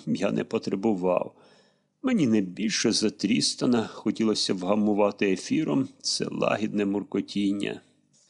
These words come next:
"Ну, гаразд", мовив я, "спробуємо". Голова кота сховалася під маскою,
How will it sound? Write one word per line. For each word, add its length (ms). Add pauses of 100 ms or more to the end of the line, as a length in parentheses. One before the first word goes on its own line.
(460)
"Ну, 480
гаразд", 800
мовив 400
я, 260 (220)
"спробуємо". 1040 (760)
Голова 520
кота 600
сховалася 800
під 200
маскою, 800